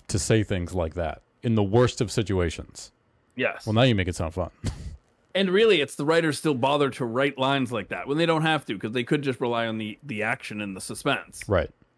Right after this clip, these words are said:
Speaker 2: But
Speaker 1: But that
Speaker 2: instead,
Speaker 1: could
Speaker 2: it's like, no, no, they have to have personality.
Speaker 1: But I think that goes back to the other two shows could have taken themselves too seriously.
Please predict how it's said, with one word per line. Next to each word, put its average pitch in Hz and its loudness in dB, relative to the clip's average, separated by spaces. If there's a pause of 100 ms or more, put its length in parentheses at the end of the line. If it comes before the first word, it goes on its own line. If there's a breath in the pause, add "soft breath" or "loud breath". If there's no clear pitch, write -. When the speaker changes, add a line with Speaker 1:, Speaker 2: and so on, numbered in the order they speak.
(520 loud breath)
Speaker 2:
But 117 0 (280)
Speaker 1:
But 120 2
that 143 6
Speaker 2:
instead, 170 4
Speaker 1:
could 139 2
Speaker 2:
it's - -20
like, 117 -2
no, 165 2
no, 165 2 (440)
they 127 -2
have 131 -2
to 151 2
have 135 0
personality. 139 -4 (480)
Speaker 1:
But 117 4
I 127 4
think 135 0
that 147 4
goes 131 2
back 107 2
to 110 -2
the 92 0
other 90 0
two 92 -4
shows 90 -4
could 101 -4
have 85 -8
taken 95 -4
themselves 85 -4
too - -10
seriously. 80 -8